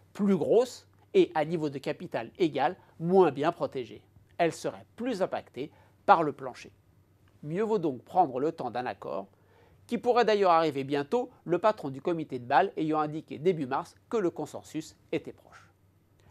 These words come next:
Côté américain, au-delà des phrases à l'emporte-pièce de Trump, seule une loi du Congrès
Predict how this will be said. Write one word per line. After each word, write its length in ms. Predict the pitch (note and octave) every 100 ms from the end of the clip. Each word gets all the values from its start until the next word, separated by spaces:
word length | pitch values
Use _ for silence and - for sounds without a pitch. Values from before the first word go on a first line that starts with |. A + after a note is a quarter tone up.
| - _ - _
Côté 220 | - A3 D4
américain, 500 | A3+ E3 C3 - G#2
au-delà 300 | C#3 D#3 F3
des 180 | C#3+ A#2
phrases 340 | - F3+ D#3
à 80 | -
l'emporte-pièce 720 | C#3+ D#3 E3+ - D#3 F3+ B2
de 80 | G#2
Trump, 400 | - - F3+ F3 _ _
seule 400 | - - B3 C3 B2+ -
une 120 | D#3+
loi 260 | F3 G3+
du 140 | D#3+ C#3+
Congrès 480 | C#3+ C#3 C#3+ F3+